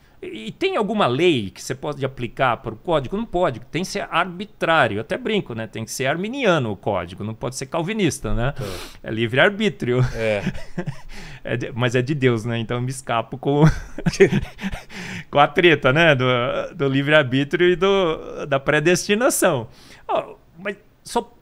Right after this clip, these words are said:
Speaker 1: só mentes inteligentes são capazes de criarem códigos. A gente sabe disso. É,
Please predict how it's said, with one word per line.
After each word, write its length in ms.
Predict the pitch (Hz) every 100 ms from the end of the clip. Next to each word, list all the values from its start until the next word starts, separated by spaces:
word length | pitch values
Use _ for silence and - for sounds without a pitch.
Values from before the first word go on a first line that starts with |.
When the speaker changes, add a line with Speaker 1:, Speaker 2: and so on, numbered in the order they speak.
| -
Speaker 1:
só 260 | - - 285
mentes 540 | 240 240 277 220 180
inteligentes 800 | 165 143 117 98 104 123 117 -
são 180 | - 147
capazes 540 | 214 - 131 127 120
de 80 | 127
criarem 500 | - 127 123 131 180
códigos. 1000 | - 170 104 90 - - - - - - -
A 60 | 104
gente 180 | 120 131
sabe 240 | 156 147
disso. 460 | 135 104 78 -
É, 60 | 151